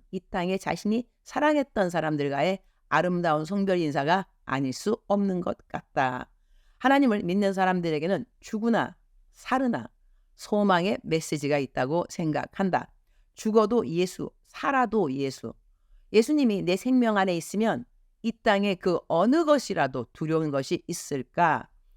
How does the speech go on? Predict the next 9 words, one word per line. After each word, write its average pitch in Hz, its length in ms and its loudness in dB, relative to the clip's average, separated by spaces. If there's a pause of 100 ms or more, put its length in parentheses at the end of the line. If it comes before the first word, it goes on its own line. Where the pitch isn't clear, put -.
(140)
이 240 100 -2
땅에 214 500 0
살아있을 233 540 0
때 156 220 -2
주님 202 360 0
위에 170 140 0
살고 202 500 0 (320)
죽으면 214 560 0 (280)
하늘나라에서 220 960 2